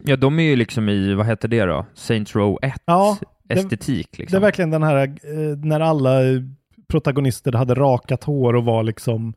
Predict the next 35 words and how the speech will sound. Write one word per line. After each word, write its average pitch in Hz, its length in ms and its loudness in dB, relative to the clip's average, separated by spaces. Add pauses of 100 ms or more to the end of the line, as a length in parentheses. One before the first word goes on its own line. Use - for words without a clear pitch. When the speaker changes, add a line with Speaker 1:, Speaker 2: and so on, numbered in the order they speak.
Speaker 1:
Ja. 98 260 -2 (160)
Speaker 2:
eh, 127 320 -8
hade 123 220 0
lite 117 200 0
quips - 500 -4
för. 127 220 -4 (100)
Äh, 151 120 -2 (140)
fy 214 260 -2 (240)
fan, 165 320 2
Speaker 1:
Vi 131 60 -2 (220)
Speaker 2:
vad 143 120 4
Speaker 1:
går 139 80 6
Speaker 2:
dåligt 170 120 6
Speaker 1:
vidare. 165 200 4
Speaker 2:
det 147 40 2
var. 147 80 -2
Speaker 1:
Nu 185 120 2
börjar 180 240 2
vi 156 100 2
lä-, 147 260 0
nu 160 220 -2
börjar 190 160 2
vi 170 80 0
komma 160 240 0
ner 127 580 -2
Speaker 2:
Mm. 165 220 0
Speaker 1:
i 127 80 -2
siffrorna. 117 580 -4
Speaker 2:
Mm. 143 180 0 (1160)
Speaker 1:
Och 139 60 -2
då 139 80 2
väljer 139 300 4
jag 120 140 2
att 120 120 -4
ta, 104 440 2